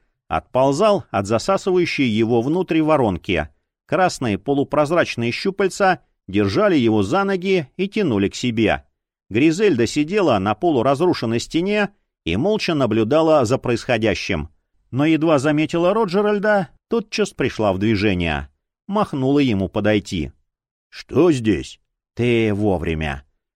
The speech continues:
выдохнула она. "Я уж думала, не дождусь". "И всё-таки", Джерри не мог поверить, что всё происходит в настоящем времени, а не в его кошмарном, безумном сне.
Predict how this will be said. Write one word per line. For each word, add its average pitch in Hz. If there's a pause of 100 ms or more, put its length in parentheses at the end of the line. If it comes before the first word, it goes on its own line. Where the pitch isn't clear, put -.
выдохнула 107
она. 95 (420)
"Я 110
уж 110
думала, 160
не 110
дождусь". 101 (460)
"И 90
всё-таки", 113 (500)
Джерри 113
не 107
мог 156
поверить, 190 (100)
что -
всё 185
происходит 175
в 123
настоящем 117
времени, 104 (340)
а 170
не 165
в 147
его 117
кошмарном, 110
безумном 95
сне. 87